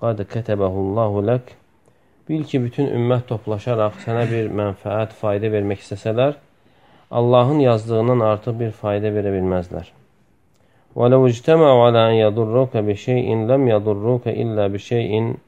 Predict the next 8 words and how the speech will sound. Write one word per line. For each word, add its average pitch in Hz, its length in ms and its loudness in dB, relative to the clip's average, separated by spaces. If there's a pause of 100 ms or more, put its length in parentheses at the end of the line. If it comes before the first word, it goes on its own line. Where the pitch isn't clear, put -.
(540)
qad 123 220 0 (160)
kətəbəhullahu 107 960 -2
aleyk." 123 360 -2 (1080)
Və 117 180 -4
həmçinin 135 420 0
onlar 117 360 2
yenə 113 240 0
toplaşaraq 107 720 -2